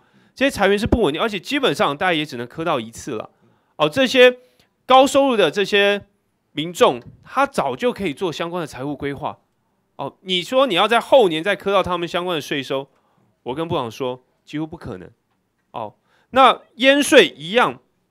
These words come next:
烟税也会产生一些排解效应，就像你们现在评估，烟税你提高，吸烟人数可能减少，成本的考量，那你烟捐当然就会下降。哦，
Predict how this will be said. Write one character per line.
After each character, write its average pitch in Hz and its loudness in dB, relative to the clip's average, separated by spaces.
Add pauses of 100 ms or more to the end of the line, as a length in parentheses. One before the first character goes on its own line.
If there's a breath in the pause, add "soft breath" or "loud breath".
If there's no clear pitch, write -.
(720)
烟 277 0
税 269 2
也 131 0
会 180 0
产 135 -8
生 185 -2
一 196 -6
些 180 0
排 - -8
解 135 -8
效 151 -6
应， 135 -10
就 240 -2
像 190 0
你 123 -12
们 131 -8
现 190 -4
在 - -8
评 131 -2
估， 147 -10 (580)
烟 247 0
税 233 2
你 123 -8
提 - -12
高， 175 0
吸 - -10
烟 190 -2
人 135 -4
数 151 -6
可 123 -14
能 113 -12
减 117 -8
少， - -8 (100)
成 143 -8
本 156 -4
的 127 -2
考 110 -8
量， 87 -10 (360)
那 185 -4
你 143 -6
烟 202 0
捐 196 0
当 185 -2
然 123 -6 (460)
就 151 -8
会 151 -6
下 143 -8
降。 117 -12 (540)
哦， 113 -10